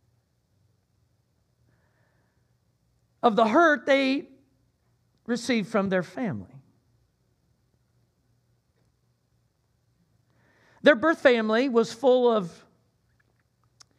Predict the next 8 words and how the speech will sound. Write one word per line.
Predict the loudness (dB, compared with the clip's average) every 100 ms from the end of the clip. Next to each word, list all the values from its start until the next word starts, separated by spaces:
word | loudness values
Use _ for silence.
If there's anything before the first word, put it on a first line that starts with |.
| _ _ _ -10
neglect | -2 2 2 0 -4
and | -6 -6 -10 -16 _ _ _ _ _
dysfunction | -16 -4 -2 -2 -2 -4 -2
and | -4 -8 -14
substance | -2 -2 -2 -6 -8 -8
abuse | -8 -6 -4 -6 -10
and | -14 -12
turmoil. | -10 -8 -8 -10 -12 -16